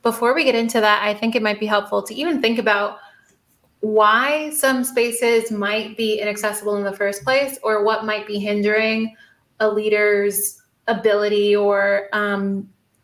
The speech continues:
maybe motivation to, to get that, those pieces into place. So I know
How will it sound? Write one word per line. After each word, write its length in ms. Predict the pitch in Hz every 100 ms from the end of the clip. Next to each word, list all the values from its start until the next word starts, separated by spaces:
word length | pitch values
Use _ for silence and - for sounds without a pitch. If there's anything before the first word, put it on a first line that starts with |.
| _ _ - 202 _ 170 _ _ _ 214
maybe 640 | 214 214 208 202 196 - _
motivation 840 | 214 226 220 208 214 226 220 226 220 - - -
to, 520 | 240 233 226 214 208
to 140 | 240
get 420 | 226 208 - - -
that, 320 | 214 214 - - - _ 208
those 340 | 220 214 214
pieces 400 | 220 226 220 208
into 200 | 202 208
place. 520 | 202 202 202 269 269 - - - -
So 500 | 269 226 202 - -
I 80 | 240
know 520 | 240 269 254 - 220